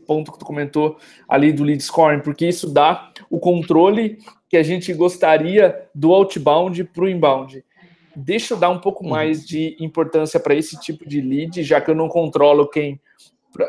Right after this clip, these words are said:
Speaker 1: pra quem o meu post ranqueia, digamos assim, e eu dou esse tipo de inteligência pro time comercial, barra,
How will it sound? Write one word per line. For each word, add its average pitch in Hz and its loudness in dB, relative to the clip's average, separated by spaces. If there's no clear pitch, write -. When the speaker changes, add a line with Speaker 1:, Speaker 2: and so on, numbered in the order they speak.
Speaker 1:
pra 143 0
quem 170 -2
o 170 -4
meu 165 2
post 160 0
ranqueia, 151 0
digamos 143 -2
assim, 160 -10
e 170 2
eu 160 8
dou 165 4
esse 175 4
tipo 185 -8
de 170 -6
inteligência 165 -2
pro 151 -10
time 156 -12
comercial, 156 0
barra, 147 2